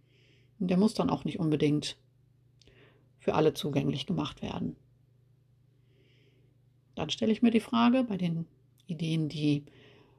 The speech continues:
für eine Veröffentlichung geeignet sind, ist diese Geschichte vermarktbar? Das ist auch ein Kriterium.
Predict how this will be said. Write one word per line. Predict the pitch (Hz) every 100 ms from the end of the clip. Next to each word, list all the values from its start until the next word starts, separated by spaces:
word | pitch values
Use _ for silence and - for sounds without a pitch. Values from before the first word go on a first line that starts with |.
| _ _ _ _ _ _ _ _ _
für | - 160
eine | 151
Veröffentlichung | 143 - 180 208 226 190 233 226
geeignet | 214 202 233 233 220
sind, | 233 233 240 - _ _ _ _ _ _ _ _
ist | 233 240 -
diese | 208 190
Geschichte | 185 - 196 196
vermarktbar? | - 175 180 262 262 - 135 131 131 - _ _ _ _ _ _ _ _ _ _ _ _ _ _ _ _ _ _ _ _ _ _ _ _ _ _
Das | 190 180
ist | 185
auch | 247 240
ein |
Kriterium. | - 208 175 160 151 151 196 269